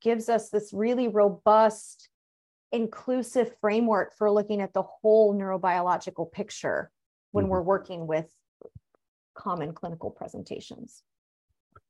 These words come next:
Speaker 2: So polyvagal theory, kind of in my own thoughts, uh, it's the neuroscience that happens behind everything. And so, you know, earlier in our discussion, we were talking about, well, how do I decide if I go social work,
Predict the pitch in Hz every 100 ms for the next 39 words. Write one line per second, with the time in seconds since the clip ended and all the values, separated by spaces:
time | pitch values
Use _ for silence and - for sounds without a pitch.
0 | _ - 113 - 131 127 107 117 123 110
1 | - 110 104 101 98 95 92 101 101 92
2 | 90 92 87 98 107 104 98 90 82 _
3 | 98 85 87 - - - 92 87 87 -
4 | - - 98 - 107 131 190 147 101 107
5 | 95 80 80 - 92 - 113 113 - 92
6 | 92 80 90 73 101 90 87 80 80 80
7 | 76 90 80 82 80 82 - 95 87 -
8 | - - _ 104 95 - 127 123 117 110
9 | 101 87 85 135 143 - 104 92 92 104
10 | 98 98 92 87 - 143 151 131 98 -
11 | 117 107 - 98 87 98 92 - 104 -
12 | 98 92 101 95